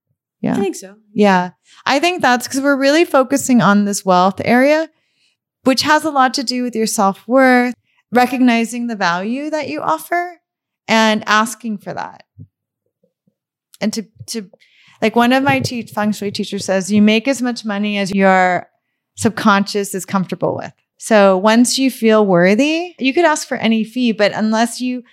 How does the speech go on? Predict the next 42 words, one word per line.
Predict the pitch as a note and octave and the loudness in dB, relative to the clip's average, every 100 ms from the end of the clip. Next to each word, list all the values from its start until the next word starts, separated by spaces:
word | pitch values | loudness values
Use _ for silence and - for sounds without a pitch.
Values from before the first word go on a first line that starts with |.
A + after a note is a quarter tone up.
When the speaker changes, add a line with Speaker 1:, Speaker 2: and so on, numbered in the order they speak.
| _ | _
Speaker 1:
feel | - A#3 | 0 2
confident | G3+ F#3 G3+ C4 D4 | 4 2 2 0 0
about | D4+ C#4+ D4 | 2 2 2
it, | D#4 | 2
if | A#3+ A3+ | 0 2
you | B3 | 4
don't | D4+ D#4+ D#4 | 4 2 0
feel | A#3+ A#3 | 2 4
like | A3 G#3+ | 4 2
you're | G#3 | -4
worth | F#3+ F#3 G3 - | -4 -6 -8 -4
that, | C#4 D4 - _ _ _ | 0 2 0 _ _ _
no | A#3 | 4
one's | A#3 A#3+ A#3 | 6 4 2
gonna | F#3+ | -2
ever | F#3 - D3+ | -6 -6 -2
pay | - A#2 | -2 -2
it | A#2 - | -8 -10
'cause | G#3+ F#3+ | -8 -8
Speaker 2:
Yeah. | F#3 | -8
Speaker 1:
people | A3 A3 | -6 -6
can | A3+ G#3+ | -4 -6
feel | A3 F#3+ F#3 | -4 -2 0
that | E3+ D#3+ - | 2 0 -4
energy. | F3+ F3 E3 B2 C#3+ _ _ _ - | -10 -10 -14 -18 -20 _ _ _ -2
But | G#3+ | 0
if | - G3+ G#3 | 0 -4 -6
you | G3 A3 C#4+ E4+ F4 | -6 0 4 4 4
know | D#4 A#3 G3 F#3 F#3 G3 - _ _ _ | 4 4 4 2 0 -6 -14 _ _ _
how | - - A#3+ A3+ A#3 A3+ A3+ A3+ A3 G3+ _ - | -18 -4 2 4 4 4 2 0 -4 -8 _ -2
much | G#3 G3+ - | -2 -2 -6
you're | G3+ G3+ A3+ | -8 0 2
a | B3 | 2
treasure | - C#4 C#4 D4+ D#4 D#4 _ _ _ - | 2 2 4 2 2 0 _ _ _ -6
and | A3 | -6
how | G3 A3+ G#3 G#3+ G#3 | 0 2 4 2 0
what | G3+ | -2
you | A3+ A#3 A3+ | 0 2 4
offer | G#3 G3+ - | 2 0 -2
is | G3+ G3+ | -2 2
so | G#3+ G#3 | 2 4
valuable, | F#3 F3 F#3+ A#3+ C4+ D#4 F4 | 4 2 4 2 4 4 2